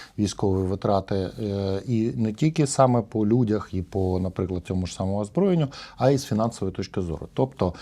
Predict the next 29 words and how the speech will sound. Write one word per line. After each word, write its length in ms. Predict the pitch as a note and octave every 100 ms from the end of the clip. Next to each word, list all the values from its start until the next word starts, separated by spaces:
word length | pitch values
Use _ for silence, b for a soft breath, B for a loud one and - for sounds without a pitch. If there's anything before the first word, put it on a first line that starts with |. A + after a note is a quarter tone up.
| B B
у 60 | G#2+
нас 240 | A#2+ B2
все 120 | - A2+
ж 100 | -
таки 200 | F#2+ F#2
зростає 420 | G2+ A2 A2+ F#2+
дефіцит 400 | F2+ A2 - F#2+
бюджету, 500 | F#2 F2+ A#2 C3 F#3+
і 280 | F3+ A#2+ A2+
ви 100 | G#2+
знаєте, 340 | A#2 E3+ D#3
що 180 | - A2
він 160 | A2+
зараз 280 | G#2 A2 G2+
закривається 600 | F#2 F#2+ G#2+ C3 D3+ -
в 40 | G#2
основному 400 | F#2 G#2+ A2 G2+
за 120 | F#2+
рахунок 360 | F#2+ - A2+ G2+
трьох 220 | - G#2+ -
факторів. 480 | F2+ - F2+ - - B B B -
Перше, 320 | B2 - F#2+
це, 200 | - G#2+ G2+ G2+ A2+
е, 500 | G#2+ G#2 G#2 G2+ G2+
розміщення 600 | G#2 A#2 A2+ - G2 F#2+
В 140 | F#2+
Д 100 | F#2
П. 240 | - C3+ G#3+ - B B B B A2
Друге, 560 | G#2 D3 A2+ G#2 G2+